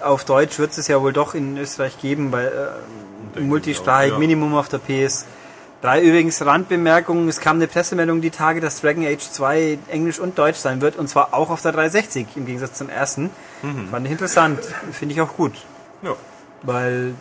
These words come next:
Speaker 1: dann zwingt man mich nicht im Ausland zu bestellen, wenn ich die englische Sprache haben will.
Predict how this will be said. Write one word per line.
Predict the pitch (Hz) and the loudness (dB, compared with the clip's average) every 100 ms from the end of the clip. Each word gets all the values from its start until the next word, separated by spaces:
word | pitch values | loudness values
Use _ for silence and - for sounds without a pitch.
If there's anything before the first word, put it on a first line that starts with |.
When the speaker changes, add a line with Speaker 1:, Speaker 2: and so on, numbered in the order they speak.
| - - | -8 -2
Speaker 1:
dann | 139 139 | -2 0
zwingt | 170 202 | -2 -2
man | 165 | 0
mich | 165 180 | -2 -2
nicht | 185 | -6
im | 175 | 0
Ausland | 165 170 143 | 2 2 -2
zu | 135 | -8
bestellen, | 127 - 117 | -8 -4 -4
wenn | 123 | -4
ich | 123 | -6
die | 143 | -4
englische | 139 139 165 | -4 -6 -2
Sprache | 160 147 | 0 0
haben | 107 107 | -4 -8
will. | 95 | -12